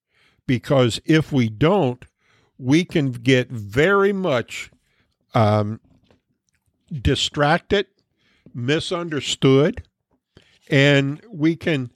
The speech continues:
it just causes confusion. So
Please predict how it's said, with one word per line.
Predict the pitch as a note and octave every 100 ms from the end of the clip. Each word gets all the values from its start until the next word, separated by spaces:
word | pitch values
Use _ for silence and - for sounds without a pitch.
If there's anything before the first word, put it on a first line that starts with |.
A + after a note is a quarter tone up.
| _ _ _ _ _ _ _ -
it | D#3
just | - E3+ -
causes | F#3 F3+ E3 C#3+ -
confusion. | - C3+ A2+ E3+ D3+ A#2 D2+ - - _ _ _ _ _ _ _ - _ _
So | - D3 C3 B2+ C3+